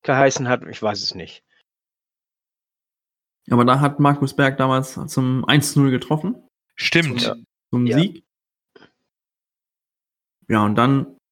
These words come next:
Speaker 2: P-, gegen P S V Eindhoven sind wir noch weitergekommen. Gegen Anderlecht aus. Ja, ja, wir haben da richtig so eine,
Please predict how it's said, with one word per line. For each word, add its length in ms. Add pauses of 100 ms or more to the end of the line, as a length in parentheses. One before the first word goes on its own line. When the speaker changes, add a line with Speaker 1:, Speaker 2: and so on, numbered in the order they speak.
(540)
Speaker 2:
P-, 300
gegen 280
P 140
S 120
V 120
Eindhoven 680 (1000)
sind 120
wir 80
noch 120
weitergekommen. 840 (1200)
Gegen 220
Anderlecht 460
aus. 240
Ja, 160
ja, 120
wir 120
haben 80
da 80
richtig 260
so 100
eine, 380